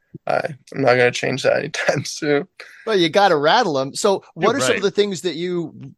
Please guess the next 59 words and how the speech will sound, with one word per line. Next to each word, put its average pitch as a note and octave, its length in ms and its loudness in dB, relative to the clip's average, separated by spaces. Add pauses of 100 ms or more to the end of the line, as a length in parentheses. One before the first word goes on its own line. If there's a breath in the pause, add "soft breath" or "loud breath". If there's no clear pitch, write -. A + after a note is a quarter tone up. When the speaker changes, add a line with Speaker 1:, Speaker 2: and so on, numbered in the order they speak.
Speaker 2:
like, D3+ 240 2
what F#3+ 100 4
are G#3 60 0
some F#3+ 160 0
of E3+ 80 -2
your E3 120 0
little D3+ 240 2
routines D3 420 0
that C#3 80 -6
you C3+ 100 -2
do C3 380 2
to, C3+ 220 2
to, C3 220 0
to - 160 -18
throw C#3 220 4
people B2+ 220 0
off? F#2+ 260 -2 (260)
Speaker 1:
Yeah. D#3+ 300 6
So D#3 580 0 (220)
w-, D3 180 -12 (220)
one G3 280 4
thing A3 180 0
that D3 120 4
really D#3 220 -2
wor-, D3 280 -6
I C#3 120 6
found C#3+ 480 0
works D3 300 -4
is C3+ 180 -8
if - 180 -2
I D3+ 80 6
do E3+ 180 4
a, C3+ 140 8
a C3 80 2
quick D#3+ 280 -4
pitch D#3+ 220 -4
fastball D#3+ 500 2 (280)
and C3+ 140 0
then C3 100 4
I B2+ 240 0 (180)
come D#3 160 -2
back D3 120 6
with C#3 120 0
a B2 40 -6
quick C#3 220 -4
pitch C#3 180 0
changeup, D3 520 0 (200)
that'll C3 480 4 (260)
throw B2+ 220 -2
guys A2+ 200 0
off - 220 0
a - 40 -20 (120)
ton. B2 320 -10 (300 soft breath)
Speaker 2:
Like, E3+ 120 2
Speaker 1:
Just C3 40 -6
that C3+ 80 2
Speaker 2:
back F3 180 2
to F3 120 -2
back? C#3+ 380 -2